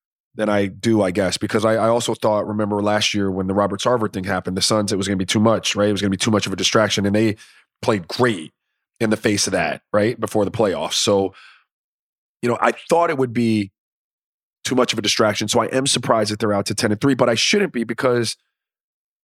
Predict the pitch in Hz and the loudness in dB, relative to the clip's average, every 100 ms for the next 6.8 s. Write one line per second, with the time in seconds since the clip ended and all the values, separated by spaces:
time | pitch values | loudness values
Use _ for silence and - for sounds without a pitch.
0 | _ _ 123 127 127 139 160 156 127 131 | _ _ -2 2 4 4 2 0 -4 -4
1 | 127 127 123 135 139 135 - 117 123 127 | -6 -8 -4 0 2 2 0 -2 0 2
2 | 113 107 - 113 120 131 135 127 - _ | 2 -2 -6 0 2 2 2 -2 -6 _
3 | _ _ _ _ _ _ _ _ _ _ | _ _ _ _ _ _ _ _ _ _
4 | _ _ _ _ _ _ 113 101 - 127 | _ _ _ _ _ _ -4 -4 0 0
5 | 131 98 95 - 117 113 _ _ _ - | 2 0 0 0 0 0 _ _ _ -8
6 | 104 - 117 117 117 117 117 107 | -8 0 -2 0 2 2 2 0